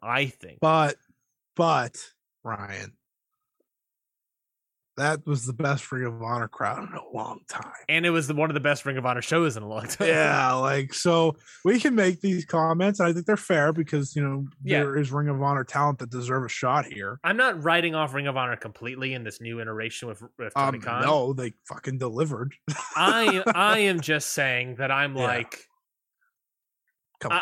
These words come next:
Speaker 1: I, I'm like, I'm like a little bit of an arm's reach where I'm like, <sighs> "All right."
Speaker 2: Give me you
Speaker 1: Give
Speaker 2: know,
Speaker 1: me,
Speaker 2: give
Speaker 1: give
Speaker 2: me
Speaker 1: me
Speaker 2: a little
Speaker 1: something.
Speaker 2: more.
Speaker 1: Give me s-, I
Speaker 2: Yeah.
Speaker 1: want, I want something that I can sink my teeth into Ring of Honor, 'cause if it is just going to become A E W Honor, then make it A E W Honor.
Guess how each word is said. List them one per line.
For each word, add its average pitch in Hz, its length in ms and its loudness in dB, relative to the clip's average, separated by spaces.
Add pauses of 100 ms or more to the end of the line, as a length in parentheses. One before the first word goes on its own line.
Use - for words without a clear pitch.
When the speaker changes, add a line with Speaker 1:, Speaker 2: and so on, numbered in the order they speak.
(100)
Speaker 1:
I, 175 40 2
I'm 190 80 2
like, 180 300 0
I'm 185 140 4
like 180 200 0
a 170 40 0
little 185 340 4
bit 185 140 2
of 175 100 0
an 170 60 0
arm's 160 340 2
reach 143 220 -2
where 139 100 0
I'm 135 60 -4
like, 123 260 -4 (220)
<sighs> - 580 -16
"All 175 140 4
right." 220 300 4
Speaker 2:
Give 151 400 -2
me 147 500 -6 (280)
you 175 60 -14
Speaker 1:
Give 196 140 0
Speaker 2:
know, 254 40 0
Speaker 1:
me, 247 140 0
Speaker 2:
give 165 200 2
Speaker 1:
give 165 100 2
Speaker 2:
me 175 100 2
Speaker 1:
me - 40 4
Speaker 2:
a 160 40 4
little 139 160 0
Speaker 1:
something. 131 460 0
Speaker 2:
more. 104 140 -12 (200)
Speaker 1:
Give 165 120 0
me 214 120 -2
s-, - 300 -6
I - 40 -6
Speaker 2:
Yeah. 180 140 0
Speaker 1:
want, 202 140 -6
I 180 140 2
want 240 220 0
something 190 360 -4
that 170 80 2
I 165 40 0
can 160 140 -6
sink 151 180 -8
my 160 100 -4
teeth 147 260 -10
into 123 160 -10
Ring 120 140 -6
of 113 100 -2
Honor, 151 340 0 (220)
'cause 175 160 -4
if 196 140 0
it 185 160 -4
is 190 160 -2
just 220 440 0
going 190 320 2
to - 80 -10
become 156 520 -2 (140)
A 147 40 4
E 156 200 0
W 135 300 -2
Honor, 165 460 -2 (220)
then 165 240 0
make 175 240 0
it 170 100 2
A 139 80 -2
E 143 160 0
W 120 300 -4
Honor. 90 320 -12